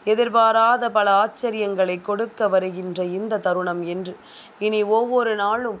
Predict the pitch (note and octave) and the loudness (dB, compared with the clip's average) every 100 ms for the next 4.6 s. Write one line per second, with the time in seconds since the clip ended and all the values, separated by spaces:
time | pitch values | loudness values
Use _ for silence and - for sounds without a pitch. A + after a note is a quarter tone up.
0 | - - F#3+ G3+ A3 - G3+ F#3 F#3 E3 | -14 -10 -6 -4 -4 -2 -2 0 -4 -8
1 | - - - - G#3+ G#3+ G#3 A3 A3 B3 | -16 -20 -20 -12 -6 -2 0 0 0 -2
2 | A3+ G#3 A3+ A#3+ A#3 A3 - A3 G#3+ F#3+ | -2 -2 0 -2 -4 -6 -4 -2 -2 -4
3 | - - F#3 G3+ B3 A3 G3 G3 A3 - | -10 -4 -2 0 -2 -4 -2 -2 -4 -6
4 | A3 F#3 F3+ F3 E3+ E3+ | -6 -6 -4 -4 -4 -6